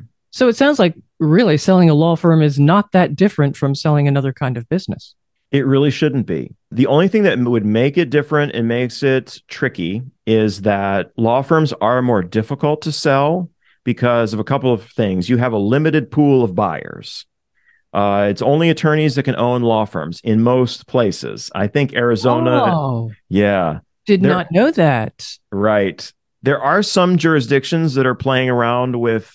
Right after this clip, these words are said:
Speaker 2: tweaking the rules that would maybe allow non-attorneys to own law firms. I don't, I don't know of any that have made that official rules yet, but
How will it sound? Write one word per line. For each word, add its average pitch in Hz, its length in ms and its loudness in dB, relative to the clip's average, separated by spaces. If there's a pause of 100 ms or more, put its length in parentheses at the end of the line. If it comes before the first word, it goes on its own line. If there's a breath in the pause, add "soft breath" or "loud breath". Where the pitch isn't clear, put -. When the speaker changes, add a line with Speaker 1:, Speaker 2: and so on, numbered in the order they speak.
Speaker 2:
tweaking 127 340 -4
the 117 80 0
rules 117 440 2
that 107 140 -2
would 107 220 -2
maybe 110 260 -2
allow 104 560 0 (240 soft breath)
non-attorneys 123 840 -2
to 131 80 -6
own 127 200 0
law 127 220 2
firms. 156 580 -4 (540)
I 120 100 -2
don't, 156 280 0 (460)
I 143 60 -4
don't 156 160 0
know 143 100 4
of 127 100 0
any 123 200 2
that 110 160 2
have 104 80 -2
made 113 200 0
that 104 160 0
official 127 320 -2
rules 123 400 -2
yet, 123 300 -2
but 107 220 -2